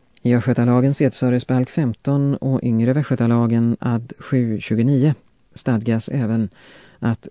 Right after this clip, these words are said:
träl icke kan begå edsöresbrott, ty han kan icke dömas biltog. Not trettiofyra.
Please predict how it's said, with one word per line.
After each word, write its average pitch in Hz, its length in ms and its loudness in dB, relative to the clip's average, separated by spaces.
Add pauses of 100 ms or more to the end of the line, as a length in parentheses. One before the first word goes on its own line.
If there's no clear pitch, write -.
träl 120 560 2
icke - 280 -4
kan 113 200 -2
begå 110 360 -4
edsöresbrott, 104 1040 -6
ty 107 100 -4
han 117 280 -2
kan 143 260 -2
icke 156 260 -2
dömas 135 480 -2
biltog. - 680 -10 (2250)
Not 127 220 0
trettiofyra. 143 680 2